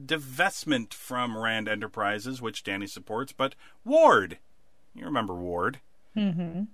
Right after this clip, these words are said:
Speaker 1: uh, he's mad about it. They argue. He attends a Alcoholics Anonymous meeting, I think, where
Speaker 2: I
Speaker 1: he
Speaker 2: think
Speaker 1: has
Speaker 2: so, yeah.
Speaker 1: begun a relationship with Bethany, his sponsor.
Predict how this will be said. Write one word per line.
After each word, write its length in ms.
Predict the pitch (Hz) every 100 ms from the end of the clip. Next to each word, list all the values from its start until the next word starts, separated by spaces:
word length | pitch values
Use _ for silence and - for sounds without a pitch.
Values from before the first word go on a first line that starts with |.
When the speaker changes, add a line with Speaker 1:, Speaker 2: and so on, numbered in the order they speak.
| -
Speaker 1:
uh, 360 | 98 101 101
he's 420 | 101 208 220 160 117
mad 300 | 127 131 98
about 260 | 82 -
it. 200 | - - - - - - - - -
They 220 | 113 117
argue. 500 | 117 98 85 78 69 - - - - - - - - - -
He 180 | - 196
attends 720 | 190 - 160 175 180 185 156
a 500 | 143 131 120 113 107 101 98 - -
Alcoholics 760 | 135 123 107 127 127 117 -
Anonymous 720 | 101 98 123 151 170 170 -
meeting, 480 | 160 180 190 185 185
I 120 | 180 175
think, 420 | - 196 202 214 -
where 320 | 135 117 120 120
Speaker 2:
I 40 |
Speaker 1:
he 80 | 185 131
Speaker 2:
think 80 |
Speaker 1:
has 80 | 123
Speaker 2:
so, 100 | -
yeah. 220 | 175 185 190 - - - - -
Speaker 1:
begun 400 | 120 117 151 208
a 60 | 196
relationship 720 | 151 139 147 - 107 - 101
with 200 | 104 90
Bethany, 600 | 90 117 - 87 78 73 - - - - - -
his 120 | 90
sponsor. 680 | - - 90 78 - 71 71